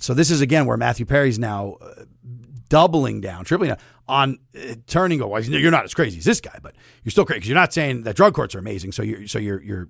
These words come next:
you're, you are kinda nuts. Maybe not as nuts as, as Hitchens, but you're,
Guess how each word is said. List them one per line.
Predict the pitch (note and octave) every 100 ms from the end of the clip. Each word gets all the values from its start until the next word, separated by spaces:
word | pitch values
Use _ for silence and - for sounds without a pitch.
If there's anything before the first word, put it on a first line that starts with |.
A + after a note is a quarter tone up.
| _
you're, | - F2+ D#2
you | A2
are | F#3 A3
kinda | F#3 E3
nuts. | A3 - - -
Maybe | A2+ C3+
not | C#3 C#3
as | C3+ C3+
nuts | D3 -
as, | C3 C3+
as | B2+ A#2 - _ _ -
Hitchens, | A3 G#2+ E2+
but | F#2
you're, | G2 B2